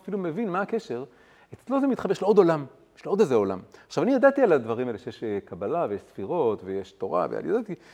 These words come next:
שיש גם את כל העולם הזה, אבל בשבילי זה פולקלור כזה, כן? ו-, ואצלו, אני רואה שזה חי אצלו. זה כבר טיפלה יותר מעניין, כאילו שיש לו עוד עולם, והוא מחבר אותם גם.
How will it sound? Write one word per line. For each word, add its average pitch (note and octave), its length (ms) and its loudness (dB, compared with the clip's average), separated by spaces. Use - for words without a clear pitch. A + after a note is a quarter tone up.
שיש C#3 340 2
גם B2 300 2
את A#2 80 -8
כל D3+ 160 4
העולם B2+ 240 4
הזה, G2+ 180 -2
אבל C3+ 140 0
בשבילי A#3 340 -6
זה F#3 180 -2
פולקלור G3 480 -4
כזה, F2+ 240 -10
כן? D#3+ 320 -8
ו-, B2 240 -6
ואצלו, A2 420 4
אני B2 120 0
רואה B2 100 2
שזה G2 200 -10
חי C#3 260 0
אצלו. F#2 340 -12
זה F3+ 120 0
כבר A3 400 2
טיפלה F#3 560 -2
יותר F3 300 0
מעניין, D3+ 460 0
כאילו G#2+ 220 -8
שיש D#3+ 280 -10
לו C#3 60 0
עוד D3 100 -2
עולם, A2+ 400 -2
והוא A#2+ 120 -8
מחבר A2 340 -2
אותם F#2+ 280 -4
גם. F2 120 -18